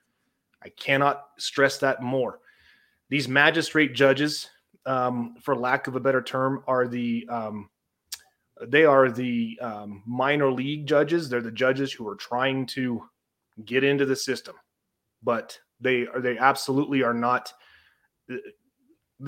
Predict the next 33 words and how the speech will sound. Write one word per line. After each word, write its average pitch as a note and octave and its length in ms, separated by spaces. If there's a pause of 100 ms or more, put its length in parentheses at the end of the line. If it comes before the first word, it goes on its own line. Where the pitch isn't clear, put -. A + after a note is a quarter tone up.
(120)
the C3+ 140
information F3 420
I'm A#2+ 100
seeing D3+ 220
from D#3+ 160
them E3+ 240
is A2+ 100
so - 380
far D3 340
off C#3 200
in G#2+ 100
left C3+ 240
field. D3 280 (1400)
It'll C3+ 200
just B2+ 160
make C3 160
your B2+ 100
mind, A#2 320 (400)
it'll C3+ 160
make C3 200
your, B2 200
uh, A#2 160
mind, A2 360
your B2+ 140
head A2+ 180
spin. F2 260 (100)
So G#2 300 (1000)
anyway, C#3+ 280
so D#3 320
what F#3+ 200
we G#3 80
did F3 300
is C#3+ 520